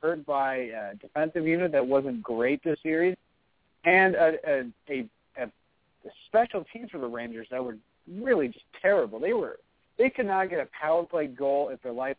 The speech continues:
depended on it. And for an offensive club, they struggled from time to time to put the puck in the net. You can only, even the best goalie can only take so much pressure and can only do so much.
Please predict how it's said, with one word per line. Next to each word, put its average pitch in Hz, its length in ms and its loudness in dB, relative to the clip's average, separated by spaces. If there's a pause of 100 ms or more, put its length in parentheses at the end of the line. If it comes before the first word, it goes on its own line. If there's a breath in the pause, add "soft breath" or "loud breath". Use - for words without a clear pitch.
depended 139 380 -2
on 104 120 -6
it. - 80 -10
And 247 200 0
for 302 140 2
an 277 60 2
offensive 277 500 0
club, 262 300 4
they 180 160 2
struggled 214 540 2 (720)
from 185 180 -2
time 202 280 2
to 170 60 -2
time 202 280 0
to 214 60 0
put - 280 -4
the 165 80 -2
puck - 400 -2
in 170 140 -6
the 131 100 -2
net. 156 420 2 (240)
You 190 140 4
can 240 100 6
only, 277 380 4 (300)
even 302 320 -6
the 247 80 -6
best 214 340 -4 (100)
goalie 156 500 -4 (280)
can 208 140 -2
only 214 240 -4
take 202 280 -6
so 196 140 -6
much 170 240 -4
pressure 165 300 0
and 151 180 -8
can 175 80 -4
only 175 260 2
do 143 300 -6
so 131 140 -2
much. 110 220 -10